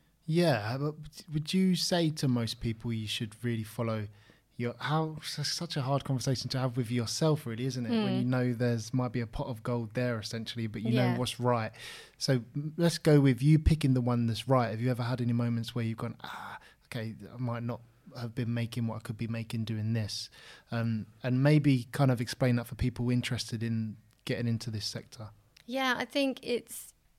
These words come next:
Speaker 2: it's got to be kind of coming from the heart, and I know that's, that's different now, and a lot of people are able to do what they feel strongly about. And I spent a long time working in P R before, before I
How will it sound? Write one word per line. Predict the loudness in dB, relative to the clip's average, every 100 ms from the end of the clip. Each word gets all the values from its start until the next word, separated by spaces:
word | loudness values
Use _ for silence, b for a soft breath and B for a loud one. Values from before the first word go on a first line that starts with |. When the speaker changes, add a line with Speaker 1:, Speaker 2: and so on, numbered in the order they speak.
| _
Speaker 2:
it's | -4 0
got | 2 2 0
to |
be | -2 0 0 -2
kind | 0 0 2
of | -2 -4 _ _ _ -20
coming | -4 -2 -2 -2
from | -4 -4
the | -2
heart, | 2 0 0
and | -2
I | -2
know | 0 0
that's, | 0 -2 -4 -16 -18 _ _ _ _ _
that's | -8 -6
different | -6 -6 -4 -4
now, | -2 0 0
and | -2
a | 0
lot | -2 -2
of |
people | -6 -8 -6 -4 -4 -2
are | 0 0
able | 0 -2 -4 -6
to | -6 -6 -6 -8 B B B B B B -6
do | -2 0
what | 0 -2
they | -4
feel | -2 -2 -2
strongly | -2 0 0 0 -4
about. | -2 0 0 -4 -6
And | -2
I | -2
spent | 0 0 0 -4 _ -6
a | -2
long | 2 2 2
time | -2 -2 -2 -2 -6 -4
working | -2 -2 -4 -6
in | -6
P | -8 -8 -2
R | 0 0 -2
before, | -6 -6 -4 -2 -2 -4 b b b b b
before | -8 -2 0 2
I | 2 -2